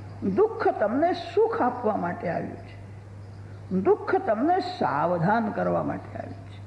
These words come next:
અતિ સુખમાં જ્ઞાન ઢંકાય છે, અતિ દુઃખમાં જ્ઞાન પ્રગટ થાય છે. ઘણા વર્ષો સુધી પુસ્તકો વાંચવાથી જે જ્ઞાન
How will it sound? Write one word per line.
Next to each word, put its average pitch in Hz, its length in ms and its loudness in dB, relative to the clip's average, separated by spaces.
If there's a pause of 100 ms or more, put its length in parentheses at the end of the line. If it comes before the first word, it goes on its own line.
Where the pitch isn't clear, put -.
(400)
અતિ 349 460 2
સુખમાં 185 880 0 (260)
જ્ઞાન 214 560 4
ઢંકાય 151 600 2
છે, - 280 -14 (2500)
અતિ 381 440 4
દુઃખમાં 294 920 2
જ્ઞાન 233 520 2
પ્રગટ 233 480 0
થાય - 200 -2
છે. 277 420 -10 (1120)
ઘણા 247 320 4
વર્ષો 208 440 0
સુધી 190 320 4
પુસ્તકો 208 760 -2
વાંચવાથી 180 760 0
જે 214 300 0
જ્ઞાન 190 500 -2